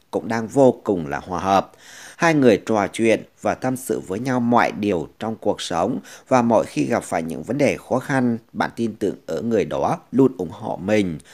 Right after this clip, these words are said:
Bạn cũng là người rất coi trọng gia đình nữa. Vài câu quyết cho bạn tuổi Hợi trong ngày thứ sáu này. Tử vi tuổi Ất Hợi thuộc mệnh Hỏa, nhận được sự yêu mến của mọi người xung quanh. Tử vi tuổi Đinh Hợi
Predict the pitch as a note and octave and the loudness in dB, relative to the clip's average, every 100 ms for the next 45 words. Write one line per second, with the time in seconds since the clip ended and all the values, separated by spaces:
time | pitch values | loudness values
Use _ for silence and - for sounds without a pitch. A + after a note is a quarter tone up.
0 | - - A2+ F#2 F#2+ F#2 B2 F#2+ F#2 F#2 | -20 -2 -2 0 -4 -4 -4 -4 -2 -2
1 | D#2 - _ - D#3+ - - A#2+ A2 F#2 | -2 -6 _ -4 -4 -6 -8 -6 -6 -8
2 | F2 - F#2 F#2+ F2+ D#2 - - D#3 D#3 | -10 -12 -16 -12 -10 -10 -12 -6 -4 -4
3 | - _ _ _ _ _ _ _ _ _ | -10 _ _ _ _ _ _ _ _ _
4 | _ _ - C3+ B2+ C#3+ C#3+ - F3+ F3+ | _ _ 0 0 4 4 4 2 0 2
5 | C#3+ A2+ F#2+ C3 A#2 D#2 - B2+ G2+ A#2+ | 0 -2 -4 -4 -2 -2 -4 -4 -4 -4
6 | A#2 A2 A#2 E3 C#3 G2 D2 - - - | -6 -4 -4 0 2 2 0 -10 -14 0
7 | A#2 A2+ D#3 A2+ - F3+ D3 B2+ A2 D#2 | 2 2 2 2 0 0 0 4 4 4
8 | - - A2+ F#2+ G2 - G2+ C#2 F2+ D#3+ | -4 -4 -4 -4 -8 -8 -8 -4 -2 -4
9 | - - A2 F#2 F2+ - G#2 - A#2 A#2 | -6 -8 -6 -4 -6 -4 -6 -4 -2 0
10 | A2 B2+ - - G#2 G2+ C#2 F#2+ G2 D#2 | 0 -4 -6 -8 -6 -8 -6 -4 -2 -2
11 | - - A2 - A#2 A2+ G#2+ - - - | -4 -6 -6 -2 -2 -2 -4 -10 -8 2
12 | B2 D#3+ E3 C3+ F2 C3+ C3 C3+ B2 G#2+ | 2 4 2 2 0 -2 -4 -4 -2 0
13 | F2 | -2